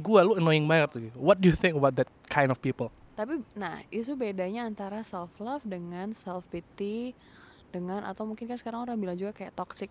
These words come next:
Speaker 2: positivity. Toxic positivity itu kayak bilang, "I'm okay, I'm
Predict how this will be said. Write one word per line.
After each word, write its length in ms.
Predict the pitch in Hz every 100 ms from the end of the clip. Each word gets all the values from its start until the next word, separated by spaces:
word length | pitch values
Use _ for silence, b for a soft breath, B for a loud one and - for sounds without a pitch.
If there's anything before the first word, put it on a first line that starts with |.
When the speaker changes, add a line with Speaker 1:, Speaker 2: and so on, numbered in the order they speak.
| -
Speaker 2:
positivity. 800 | 175 170 165 - 160 - 160 - - _ -
Toxic 260 | - - -
positivity 580 | 180 170 165 175 180 185
itu 80 |
kayak 240 | 220 202 170
bilang, 220 | 175 -
"I'm 140 | - 247
okay, 220 | 247 -
I'm 160 | 226